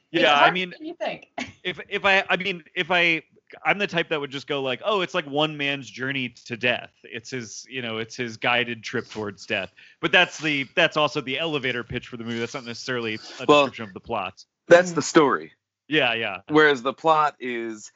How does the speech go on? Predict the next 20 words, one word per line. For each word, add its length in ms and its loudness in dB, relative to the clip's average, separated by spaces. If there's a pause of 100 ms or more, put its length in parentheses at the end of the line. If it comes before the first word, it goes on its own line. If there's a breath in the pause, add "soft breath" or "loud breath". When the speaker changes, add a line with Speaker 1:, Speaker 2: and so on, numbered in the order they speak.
(200)
Speaker 3:
a 80 0
guy 260 4
from 240 -10
Cleveland 640 -8
has 240 -4
a 80 -10
job 340 -2
out 240 -4
west. 380 -6
He 80 -14
spends 360 -2
his 140 -10
life 200 0
savings 400 -6
to 60 -12
get 120 -4
out 200 0
there 200 -6
to 160 -20
find 420 -6